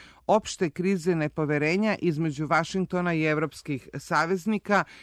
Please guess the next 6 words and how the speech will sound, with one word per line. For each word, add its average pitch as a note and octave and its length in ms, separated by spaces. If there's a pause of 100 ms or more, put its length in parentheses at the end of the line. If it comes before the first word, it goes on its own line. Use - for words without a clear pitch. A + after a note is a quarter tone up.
(140)
rekao D#3+ 440
je D#3 100
portparol F#3 800
Kremlja E3+ 560 (120)
Dimitri D3 600
Peskov. G#2 600